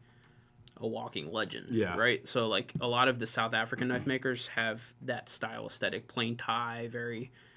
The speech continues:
Speaker 1: you know, very user, uh, utili-, utilitarian.
Speaker 2: It's cool. It's, like, something that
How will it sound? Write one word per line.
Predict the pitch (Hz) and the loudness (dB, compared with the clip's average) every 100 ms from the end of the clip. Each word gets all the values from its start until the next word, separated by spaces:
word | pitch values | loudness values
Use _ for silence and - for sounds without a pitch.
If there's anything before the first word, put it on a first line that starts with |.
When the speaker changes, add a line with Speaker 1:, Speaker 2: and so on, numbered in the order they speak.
| - - | -12 -4
Speaker 1:
you | 117 | -4
know, | 113 | -2
very | 120 117 | 0 0
user, | 113 117 117 113 117 123 - | 0 -2 -2 -4 -6 -10 -10
uh, | 117 110 | -10 -10
utili-, | 117 120 - 110 101 - - | -10 -8 -4 -4 -6 -14 -10
utilitarian. | 135 120 120 107 - 98 104 - - | -10 -6 -4 -4 -4 -4 -6 -10 -2
Speaker 2:
It's | 151 | 0
cool. | - 170 120 | 6 8 8
It's, | - | 8
like, | 165 143 | 4 4
something | - 151 147 127 | 4 6 6 6
that | 107 | 4